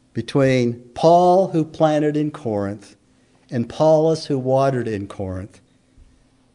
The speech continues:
there's an ordinary tent-making couple, this tent-making Christian couple,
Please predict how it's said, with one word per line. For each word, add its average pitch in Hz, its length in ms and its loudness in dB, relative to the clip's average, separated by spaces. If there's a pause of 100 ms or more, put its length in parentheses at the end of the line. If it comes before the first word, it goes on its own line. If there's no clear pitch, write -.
(640)
there's 107 180 -4
an 107 100 -4
ordinary 117 680 -4 (280)
tent-making 117 1500 -8 (320)
couple, 104 540 -8 (760)
this - 200 -6
tent-making 135 640 -2
Christian 127 460 -4
couple, 95 460 -12